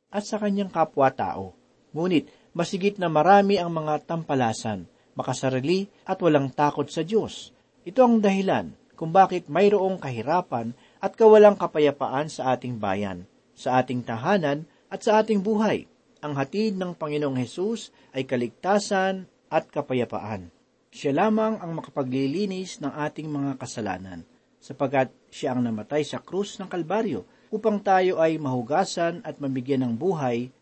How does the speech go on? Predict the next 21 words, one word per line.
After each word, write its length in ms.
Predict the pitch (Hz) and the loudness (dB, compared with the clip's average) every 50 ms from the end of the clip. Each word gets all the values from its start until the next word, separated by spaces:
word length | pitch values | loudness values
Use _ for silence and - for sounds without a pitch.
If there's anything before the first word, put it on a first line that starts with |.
| _ | _
na 80 | - 139 | -8 -4
walang 320 | 131 135 131 131 117 110 | 0 2 2 2 0 -2
hanggan. 320 | 110 107 98 95 101 95 87 85 90 - _ _ _ _ _ _ _ _ - - | -4 -6 -6 -8 -10 -12 -12 -16 -20 -20 _ _ _ _ _ _ _ _ -12 -8
Ang 160 | 117 110 110 | -8 -6 -4
bagay 320 | 113 113 110 113 110 107 | -4 -4 -2 -4 -4 -4
na 80 | 107 110 | -6 -8
ito 320 | 113 - 160 160 165 170 _ _ _ _ _ _ _ | -8 -4 -2 -2 -2 -4 _ _ _ _ _ _ _
ay 160 | 135 143 143 | -6 -2 0
walang 320 | 139 143 139 135 127 123 | 2 2 2 2 0 0
bayad. 400 | 110 101 98 95 101 98 95 90 _ _ _ _ _ _ _ | -2 -4 -6 -8 -10 -12 -14 -16 _ _ _ _ _ _ _
Ito 320 | - 165 - 190 190 175 | -16 -10 -4 0 0 2
ay 320 | 160 156 156 151 147 - _ _ - 127 | 4 4 4 2 0 -4 _ _ -10 -6
nakakamit 800 | 139 139 160 180 - 214 202 - 196 185 180 180 180 180 - - | -4 -2 -2 -2 -2 -2 -2 -2 -4 -4 -2 -2 -2 -2 -2 -4
ng 160 | 156 143 151 | -10 -8 -8
isang 320 | 143 - - 131 127 127 | -8 -8 -8 -6 -6 -6
tao 400 | - 165 160 156 139 95 90 - _ _ _ _ - | -6 -6 -8 -6 -8 -8 -12 -16 _ _ _ _ -10
sa 160 | - - 185 | -6 -4 0
pamamagitan 720 | - 214 214 214 202 202 175 196 226 226 226 220 214 208 214 | 2 4 4 6 4 2 2 0 -2 0 0 2 2 2 4
lamang 400 | 214 214 202 170 139 117 104 104 _ _ _ - | 2 2 2 0 -2 -4 -4 -8 _ _ _ -12
ng 100 | 165 170 160 - | -10 -8 -4 -2
pananampalataya 880 | 156 143 135 127 127 123 123 - 123 123 120 - 170 165 165 165 165 | 0 2 4 4 2 2 0 -2 -4 -6 -4 -2 0 0 2 2 2